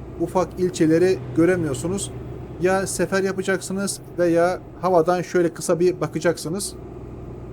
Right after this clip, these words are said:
Gözden kaçmasın diye bu güzel haritaları da size göstermek istedim.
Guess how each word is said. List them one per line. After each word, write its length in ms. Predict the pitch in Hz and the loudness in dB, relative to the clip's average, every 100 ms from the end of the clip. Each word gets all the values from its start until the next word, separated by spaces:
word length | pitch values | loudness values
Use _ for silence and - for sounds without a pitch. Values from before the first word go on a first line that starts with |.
| - - | -6 2
Gözden 400 | 180 165 196 185 | 2 2 0 0
kaçmasın 560 | 202 - 165 156 156 | -2 0 -4 -2 -2
diye 260 | 170 185 190 156 | 2 2 2 -2
bu 140 | 165 | -4
güzel 340 | 160 160 180 170 - - - - - | -2 2 2 2 -4 -12 -12 -12 0
haritaları 540 | 160 170 165 147 139 | 2 4 4 4 2
da 220 | 175 180 160 | 2 2 0
size 340 | 147 156 165 | -2 2 4
göstermek 640 | 156 170 - 156 139 123 | 4 2 2 -2 -2 -6
istedim. 420 | 165 - 165 175 | -4 0 2 2